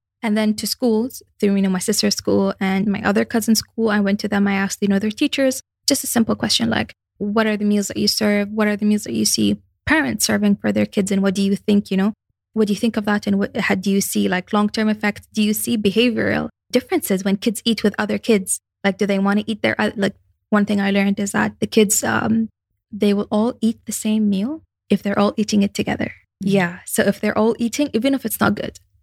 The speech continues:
Speaker 1: but as long as everyone on the table is eating the same thing, they will all be motivated to finish it.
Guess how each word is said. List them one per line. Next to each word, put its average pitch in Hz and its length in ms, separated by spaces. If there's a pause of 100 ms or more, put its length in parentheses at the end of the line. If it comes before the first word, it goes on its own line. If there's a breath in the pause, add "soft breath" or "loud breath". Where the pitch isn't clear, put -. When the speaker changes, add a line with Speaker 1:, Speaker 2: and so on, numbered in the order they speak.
(200)
Speaker 1:
but 202 180
as 208 100
long 220 180
as 214 180
everyone 233 360
on 254 80
the 240 60
table 254 300
is 240 160
eating 262 200
the 247 80 (120)
same 262 120
thing, 311 240
they 220 100
will 214 140
all 226 100
be 220 140
motivated 208 540
to - 100
finish 196 340
it. 208 220